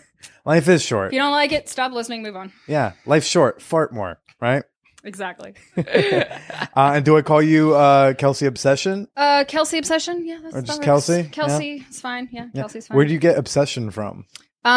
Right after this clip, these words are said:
Speaker 2: Um, it's not an interesting story at all, actually. My original, are we started?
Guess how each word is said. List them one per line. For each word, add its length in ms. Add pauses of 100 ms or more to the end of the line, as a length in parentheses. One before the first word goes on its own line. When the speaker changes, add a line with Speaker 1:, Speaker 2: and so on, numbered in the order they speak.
(260)
Speaker 2:
Um, 1080 (440)
it's 180
not 220
an 100
interesting 340
story 260
at 60
all, 280
actually. 480
My 160
original, 880
are 100
we 60
started? 320